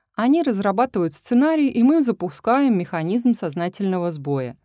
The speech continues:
Смотрим, как реагируют сотрудники, где дырки в системе управления. Потом устраняем неполадки, платим штрафы.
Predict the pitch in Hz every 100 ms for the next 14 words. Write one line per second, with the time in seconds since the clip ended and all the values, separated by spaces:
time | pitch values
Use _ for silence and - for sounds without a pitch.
0 | _ _ - _ - - 233 330 311 269
1 | 226 240 247 190 160 202 208 190 - 175
2 | - 160 156 143 156 160 240 226 220 -
3 | 202 165 - 190 196 165 143 160 147 147
4 | 143 135 139 _ _ _ _ _ - 349
5 | 349 262 - 185 180 151 151 185 247 277
6 | 330 - 247 - 240 262 180 - - 147
7 | 135 - 143